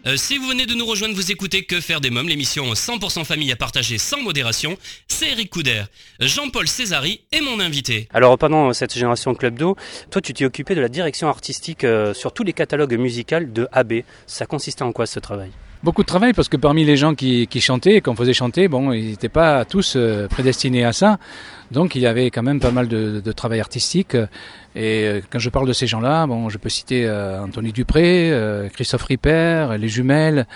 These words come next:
Speaker 3: Donc c'était un, un, je prenais ma guitare et je les, je les faisais travailler, euh, a-, avant qu'ils passent en studio. J'essayais de, d'apporter aussi des conseils sur la façon de, de placer la voix, la façon de, de placer aussi les chœurs, tout ça.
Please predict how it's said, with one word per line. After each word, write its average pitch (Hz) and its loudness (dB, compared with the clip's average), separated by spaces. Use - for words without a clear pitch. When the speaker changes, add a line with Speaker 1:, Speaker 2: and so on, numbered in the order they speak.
Speaker 3:
Donc 139 2
c'était 135 0
un, 127 4
un, 107 -4
je 120 -6
prenais 143 2
ma 131 4
guitare 160 2
et 127 2
je 117 -2
les, 113 0
je 113 -2
les 113 0
faisais 113 -2
travailler, 113 -2
euh, 107 -2
a-, 113 -8
avant 123 -2
qu'ils - -8
passent 120 0
en 117 -4
studio. 165 2
J'essayais 135 2
de, 117 2
d'apporter 117 -2
aussi 120 -2
des 123 4
conseils 127 -2
sur 120 -6
la 113 -2
façon 120 -4
de, 117 -2
de 107 -4
placer 120 -2
la 113 0
voix, 143 0
la 120 0
façon 127 0
de, 117 0
de 113 -2
placer 120 0
aussi 117 -2
les 117 0
chœurs, 131 2
tout 123 -8
ça. 190 0